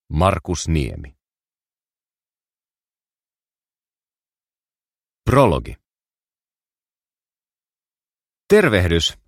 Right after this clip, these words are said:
rakas lukija. Uskallan tervehtiä sinua näin, sillä tavallaanhan me olemme tuttuja. Tai ainakin sinä tunnet jo vähän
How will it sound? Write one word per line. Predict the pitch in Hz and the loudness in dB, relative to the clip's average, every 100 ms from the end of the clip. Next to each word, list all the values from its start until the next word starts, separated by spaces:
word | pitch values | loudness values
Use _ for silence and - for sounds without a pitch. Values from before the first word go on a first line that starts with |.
| - | -6
rakas | 80 76 71 | -4 -2 -4
lukija. | 73 69 - - - _ _ _ _ _ _ _ _ _ | -6 -10 -14 -20 -20 _ _ _ _ _ _ _ _ _
Uskallan | 151 - 120 107 92 | -2 2 2 2 4
tervehtiä | 120 85 73 - 76 | 2 2 -2 -4 -4
sinua | 73 95 87 76 | -2 -2 0 0
näin, | 76 98 98 65 64 - _ - | 0 2 2 -2 -8 -16 _ -4
sillä | 120 123 _ - | -2 -2 _ -2
tavallaanhan | 82 87 101 131 131 147 | 0 2 2 2 0 -2
me | 151 - _ _ | -2 -4 _ _
olemme | 139 151 175 | -2 0 0
tuttuja. | - - - 67 71 - _ _ _ _ _ _ _ _ | -4 -8 -8 -6 -6 -12 _ _ _ _ _ _ _ _
Tai | 104 87 76 - | 0 2 -2 -6
ainakin | 92 85 85 78 | -4 -2 -4 -4
sinä | 92 76 | -2 -2
tunnet | 92 82 73 | -2 -4 -2
jo | 73 | -2
vähän | 82 73 | -2 -4